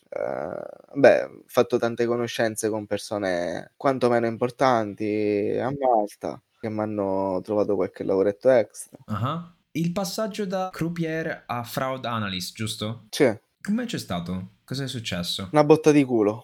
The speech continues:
Speaker 1: onesto. Con LinkedIn, tipo, mi hanno cercato onestamente, una recruiter, mi ha scritto perché ha visto il mio... Vabbè, io ci bazzicavo già con LinkedIn, eccetera, avevo applicato un bordello di posizioni,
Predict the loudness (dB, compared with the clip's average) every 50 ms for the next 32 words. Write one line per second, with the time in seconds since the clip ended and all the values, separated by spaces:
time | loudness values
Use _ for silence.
0 | -4 0 4 4 4 4 4 0 -4 -8 -10 -12 -14 -14 -10 -6 -4 -2 0 0
1 | 2 0 0 0 -2 -2 -2 0 0 0 0 0 -2 -4 -4 -4 -4 -2 -2 -2
2 | 2 4 4 6 6 6 6 6 6 6 4 4 4 4 2 0 -2 -6 -4 2
3 | 4 4 6 6 4 4 2 2 4 4 4 6 6 4 2 0 0 -2 -2 -2
4 | -2 -2 -2 -4 -4 -2 -2 -2 -2 -2 -2 0 0 0 0 2 0 0 -2 -2
5 | -2 -2 -2 -4 -4 -4 -6 -6 -6 -8 _ -12 -10 -6 -6 -6 -6 -4 -4 -4
6 | -2 -4 -6 -6 -6 -6 -6 -6 -4 -4 -4 -4 -4 -4 -4 -6 -8 -10 -12 -16
7 | -18 -20 -8 _ 2 6 8 8 10 8 8 6 4 2 4 2 2 2 0 2
8 | 6 6 6 6 4 2 0 0 2 2 2 2 2 0 0 -2 -4 -6 -6 -6
9 | -6 -8 -8 -4 0 2 2 4 4 4 4 4 4 4 2 2 0 0 0 0
10 | 0 0 -2 -2 -2 -2 0 2 2 2 2 2 0 0 -2 -4 -6 -8 -8 -8
11 | -6 -4 -4 -4